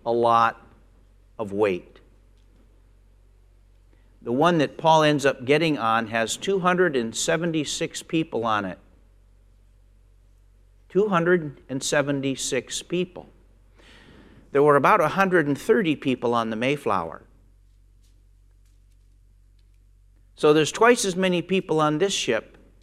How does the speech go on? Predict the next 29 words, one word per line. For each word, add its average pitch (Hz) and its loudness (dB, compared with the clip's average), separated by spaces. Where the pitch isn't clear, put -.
two 175 2
thousand 151 0
years 147 -2
ago 110 -4
as 120 -2
the 120 -6
Europeans 143 -2
could 113 -10
get 127 0
on 117 -4
a - -12
sailing 127 -4
vessel, 110 -2
and, 113 -8
and 123 -4
it 175 4
was 143 -2
crowded 151 0
on 107 -4
the 104 -10
Mayflower. 98 -8
We're 143 -2
not 226 0
talking 208 -2
about 127 2
a 113 0
little 135 -2
ship - -6
here. - -12